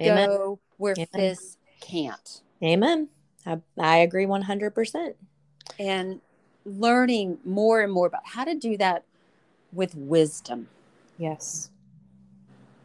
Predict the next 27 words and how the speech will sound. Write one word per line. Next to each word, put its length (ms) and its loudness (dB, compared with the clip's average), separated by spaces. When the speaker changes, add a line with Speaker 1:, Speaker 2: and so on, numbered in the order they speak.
Speaker 1:
And 400 6
we 240 2
say, 440 4
I, 220 0
I 100 -4
like 200 -6
to 80 -14
say 260 -6
this 500 -10
as 200 -8
many 220 -4
episodes 460 -4
as 140 -10
possible 600 -8
in 100 -8
case 280 -6
somebody 300 -4
just 300 -8
hears 200 -4
one 160 -8
episode, 520 -6
that 220 2
God 320 4
loves 340 -4
you, 320 -4
a 60 -4
person, 760 -8